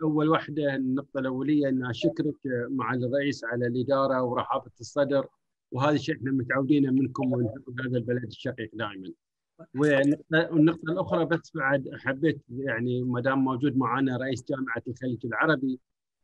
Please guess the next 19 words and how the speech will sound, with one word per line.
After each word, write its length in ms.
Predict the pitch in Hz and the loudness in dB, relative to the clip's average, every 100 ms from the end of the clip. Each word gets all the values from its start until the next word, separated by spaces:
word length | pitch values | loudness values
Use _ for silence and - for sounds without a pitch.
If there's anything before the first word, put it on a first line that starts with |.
| _ _ - | _ _ -6
إن، 140 | 135 139 139 | -2 0 0
وهي 280 | 135 147 | 2 2
إحدى 220 | 147 147 147 | 0 0 4
الم-، 180 | 139 | 4
يعني 540 | 143 135 123 113 113 123 | 4 2 2 0 0 0
المكتب 500 | 131 139 - 139 120 | 0 -2 -2 -2 4
داعم 360 | 156 143 123 | 4 6 4
لها 280 | 135 127 127 | 4 2 0
و-، 1200 | 123 117 117 110 110 113 120 110 120 120 117 120 113 - - _ _ _ _ - _ _ - - _ - | -2 -4 -6 -6 -6 -8 -8 -6 -4 -2 -2 -2 -6 -16 -20 _ _ _ _ -20 _ _ -6 -6 _ -12
ساند 440 | 127 160 156 143 123 | 4 8 8 8 4
لها، 300 | 131 131 131 | 2 2 2
أن 140 | 135 | 0
أشكر 360 | 147 147 - 143 | 2 -2 0 -4
الأخ 400 | 123 131 135 120 | -4 -6 -6 -6
الدكتور 440 | 117 - 147 131 | -8 -6 -4 -4
خالد 440 | - 135 135 120 120 | -4 -2 -2 -2 -4
العهلي 600 | 107 143 127 131 110 110 _ _ _ _ | 0 2 2 2 0 -4 _ _ _ _
صراحة 440 | - 143 143 - 196 | -4 0 2 0 -4
على 220 | 135 113 | -2 -2